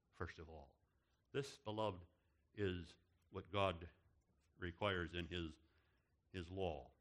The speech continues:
And this is where confession must be made, and this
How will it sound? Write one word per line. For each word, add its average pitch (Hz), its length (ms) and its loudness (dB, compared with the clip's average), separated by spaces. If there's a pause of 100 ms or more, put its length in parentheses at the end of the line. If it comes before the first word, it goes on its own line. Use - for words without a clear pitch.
(640)
And 82 140 -10
this 170 220 0
is 135 180 0
where 110 340 2 (240)
confession 101 540 0 (260)
must 85 240 -12
be 85 60 -12
made, 95 360 -2 (420)
and 92 120 -2
this 170 140 2